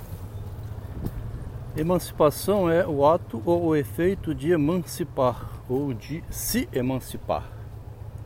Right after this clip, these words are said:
Libertação do jugo de uma autoridade, de uma sujeição ou de um preconceito. É soberania. Também é autonominação,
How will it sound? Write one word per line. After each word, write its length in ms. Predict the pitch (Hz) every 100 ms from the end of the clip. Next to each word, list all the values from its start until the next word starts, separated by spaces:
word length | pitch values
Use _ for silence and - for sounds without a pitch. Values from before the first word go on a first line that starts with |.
| - - - - - - - - - - - 113
Libertação 840 | 117 131 123 135 127 - 143 143
do 200 | 131 143
jugo 600 | 110 120 175 185 196 233 - -
de 180 | 107 131
uma 220 | 165 190
autoridade, 840 | 185 - 160 170 120 110 - - - - - - - - - - - - - - - -
de 140 | 101
uma 160 | 120 123
sujeição 1040 | - - 165 127 131 113 - 143 147 202 226 - - - -
ou 180 | 147 180
de 140 | 147
um 80 | 170
preconceito. 920 | 160 160 175 165 - 135 123 - - 90 - - - - - - - - - - - - - -
É 160 | 117
soberania. 800 | 113 - 165 170 165 139 123 104 101 - - - - - - - - - - - - - - - - - -
Também 380 | 123 110 139 147
é 180 | 131 120
autonominação, 1800 | 127 147 185 180 - 190 208 - 135 147 175 165 165 143 - 143 127